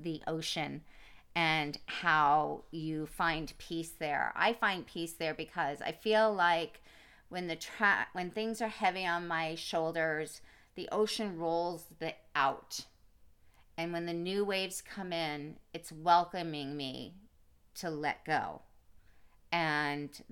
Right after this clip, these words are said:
that's where I find a lot of my inspiration. And growing up on the East Coast, we were always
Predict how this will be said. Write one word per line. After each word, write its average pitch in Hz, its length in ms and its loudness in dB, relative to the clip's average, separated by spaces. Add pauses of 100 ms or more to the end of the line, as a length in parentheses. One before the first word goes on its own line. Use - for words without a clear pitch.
(140)
that's 170 340 8
where 160 140 4
I 147 140 8
find 135 340 -6
a 143 60 -4
lot 139 260 2
of 143 100 -2
my 131 380 -2
inspiration. 139 960 -10
And 143 320 -8
growing 151 400 0
up - 180 -2
on 151 160 -2
the - 140 -8
East - 260 -8
Coast, 170 580 0 (380)
we 185 140 -6
were 180 260 0
always 170 460 2